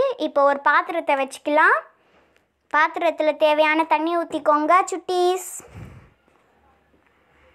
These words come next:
வாட்டர் ஹீட் ஆன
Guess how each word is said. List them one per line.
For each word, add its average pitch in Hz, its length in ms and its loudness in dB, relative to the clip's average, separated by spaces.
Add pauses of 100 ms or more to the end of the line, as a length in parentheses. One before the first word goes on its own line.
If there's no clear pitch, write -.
(3250)
வாட்டர் 370 480 2
ஹீட் 330 300 0
ஆன 302 220 0